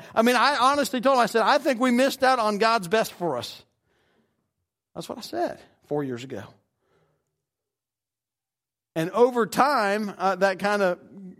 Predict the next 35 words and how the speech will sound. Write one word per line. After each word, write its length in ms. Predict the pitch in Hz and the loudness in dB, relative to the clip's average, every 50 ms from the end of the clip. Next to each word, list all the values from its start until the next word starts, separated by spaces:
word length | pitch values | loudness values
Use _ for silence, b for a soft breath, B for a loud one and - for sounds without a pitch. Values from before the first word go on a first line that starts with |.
| - - - | -18 -8 -2
went 200 | 180 196 214 208 | 0 2 2 2
away. 380 | 196 185 220 233 226 214 175 B B B B | 2 2 2 2 2 0 -2 B B B B
And 180 | - 185 202 214 | 0 0 2 2
now 160 | 240 254 277 | 2 2 2
you 240 | 262 240 226 220 220 | 2 0 0 2 2
look 200 | 247 285 269 269 | 2 2 2 2
at 160 | 240 226 220 | 2 2 0
it 100 | 214 - | 0 -2
today, 320 | - 196 185 240 254 247 | -2 0 2 2 2 2
and 100 | 226 208 | 0 0
obviously 600 | 190 185 202 226 254 262 262 254 - - 233 208 202 | -2 -2 0 0 0 0 0 -2 -4 -4 -4 -2 -2
you 80 | 208 | 2
go, 260 | 185 214 214 202 170 B B B B | 2 2 2 2 0 B B B B
"We've 200 | 190 202 214 175 | -2 0 2 2
got 200 | 208 202 185 185 | 2 2 2 0
ninety-five 640 | 185 196 202 220 240 247 240 233 - 233 220 226 214 | -2 0 0 2 2 0 0 2 4 4 4 4 2
acres 320 | 220 220 220 233 233 180 | 0 0 0 -2 -2 0
in 100 | 196 185 | -2 -2
a 60 | 175 | -2
great 420 | 160 147 175 185 214 226 240 226 - | -2 -2 0 2 2 2 0 -2 -6
spot, 440 | - - - 226 220 220 226 226 208 | -14 -6 0 2 2 4 4 2 2
and 100 | 190 175 | 0 0
we're 120 | 175 170 | 0 -2
moving 420 | 160 165 170 202 226 240 233 233 | 0 2 2 4 4 4 2 -2
forward 360 | - - 233 226 226 226 220 202 | 0 2 2 4 4 2 2 0
with 140 | 208 208 | 0 -2
the 60 | 190 190 | 0 0
building, 400 | 175 208 220 220 208 214 196 180 | 2 2 2 2 2 0 -2 -2
and 140 | 170 165 | -2 0
God's 320 | 156 190 190 220 220 175 170 | 0 2 2 2 0 0 -4
doing 340 | 156 156 220 233 233 233 233 | -4 -2 0 2 2 2 2
all, 220 | 220 226 226 208 | 2 0 0 -2
everything 420 | 220 202 214 208 226 208 226 220 214 | -2 -2 -2 -2 -2 -2 -2 0 0
he's 180 | 202 196 156 | 0 -2 -2
doing, 400 | 156 170 208 220 226 226 220 202 | -2 0 0 2 2 2 0 -2